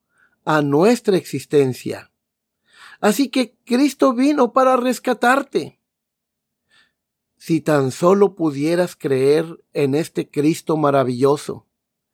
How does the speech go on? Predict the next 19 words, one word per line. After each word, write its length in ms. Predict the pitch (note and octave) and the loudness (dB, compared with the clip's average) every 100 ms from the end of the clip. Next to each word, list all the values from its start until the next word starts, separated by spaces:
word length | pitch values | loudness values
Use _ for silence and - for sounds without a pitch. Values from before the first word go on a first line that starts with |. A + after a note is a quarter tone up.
| _ - - _ _ | _ -20 -20 _ _
este 440 | D#3 E3 - F#3+ | 2 2 2 0
Cristo 800 | F#3 E3+ G3 - G3 F#3 F3+ - _ _ _ _ | 4 2 2 0 2 2 0 -6 _ _ _ _
que 160 | - D#3+ | 0 2
vino 640 | D3+ G3 G3+ G3 F#3+ - _ _ _ _ | 4 4 6 4 2 -8 _ _ _ _
a 180 | - D3 | -2 2
este 280 | D#3+ F3+ G3+ | 2 4 2
mundo, 560 | F3 F3 F3+ E3+ F#3 - | 2 0 0 -2 -4 0
que 140 | D#3 | 0
dejó 280 | D3+ F3+ F#3 | 2 0 -2
su 200 | F#3+ F#3 | -2 -4
trono 340 | D#3+ E3 F3+ | 0 2 2
de 120 | F3 | -2
gloria, 580 | D#3 D#3+ D#3 D#3 D#3+ F3+ _ _ _ _ _ _ _ _ _ _ _ _ | 0 2 2 0 -6 -10 _ _ _ _ _ _ _ _ _ _ _ _
que 440 | F#3 F3+ E3+ E3 - | 4 4 2 -2 -6
vivió 640 | D3+ F#3+ D#3+ G3+ G#3+ G#3+ | -4 -4 2 4 6 4
una 480 | G#3 G#3+ G#3+ G#3+ G3 | 0 -4 -2 -2 -4
vida 400 | F3 G3+ G3+ F#3+ | -6 -4 -4 -6
sin 400 | - G3 F#3 E3+ | -12 -8 -8 -8
pecado 720 | F3 - D#3+ D#3 D3+ F3+ | -10 -4 0 2 0 -8